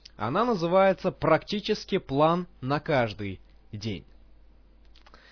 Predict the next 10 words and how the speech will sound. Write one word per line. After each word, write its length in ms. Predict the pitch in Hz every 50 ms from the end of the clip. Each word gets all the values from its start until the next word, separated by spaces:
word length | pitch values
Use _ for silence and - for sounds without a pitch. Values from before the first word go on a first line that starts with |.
| - - - - - - - - -
Я 160 | 131 147 180
думаю, 300 | 202 254 277 262 240 226
что 220 | 208 - - 180 156
данная 440 | 135 160 170 185 202 196 196 190
привычка 520 | - - 143 143 139 156 165 - - - 147
у 60 | 139
меня 220 | 135 135 131 127
самая-самая 1080 | 120 - - 139 151 175 185 180 190 185 180 175 - - 131 123 127 127 135 143 143 139
дома 440 | 127 107 110 104 101 104 101 98 95 - - -
важная. 600 | - 101 101 101 117 113 104 92 - - - -